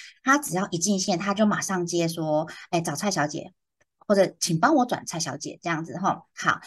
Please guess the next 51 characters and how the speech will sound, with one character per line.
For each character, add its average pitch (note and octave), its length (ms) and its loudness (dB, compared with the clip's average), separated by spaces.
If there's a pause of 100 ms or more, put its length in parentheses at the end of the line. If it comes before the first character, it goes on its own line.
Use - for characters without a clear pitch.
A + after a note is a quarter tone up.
(240)
那 D#4 180 6
蔡 D4+ 240 2
小 A3+ 160 6
姐 F3+ 320 -2
呢， D#3+ 220 0
如 G3 120 0
果 B3 120 6
在 C4 180 2
忙 E3 260 4
线 G3+ 200 -2
的 E3+ 100 0
时 D3+ 180 -4
候， E3 300 4
我 C#3+ 80 0
们 C#3+ 160 -2
会 G3+ 100 0
跟 G3 80 -2
她 F#3+ 80 0
讲 G3+ 140 -2
说 E3 240 -2
，“哎， A3+ 100 4
蔡 A#3 120 -2
小 A3 100 2
姐 F#3+ 80 -2
在 D#3 140 -4
忙 D3+ 320 -4
线， D3+ 420 0 (240)
那 B3+ 100 4
要 B3+ 80 6
不 A#3 80 4
要 G3+ 60 8
先 G#3 160 4
帮 G3 180 2
您 D#3+ 140 2
处 D3+ 260 -4
理？ D#3+ 160 0
你 C3+ 80 -2
就 F#3+ 120 0
不 D#3 100 -6
用 E3+ 220 0
酒 E3 180 -2
后 D#3 300 2
了 G#2 80 -2
嘛， D#3 100 -4
就 E3+ 80 -4
不 F#3 80 -2
用 E3+ 140 -2
等 D#3 120 -4
那 D#3+ 80 -2
么 D#3+ 140 0
久。 - 240 -6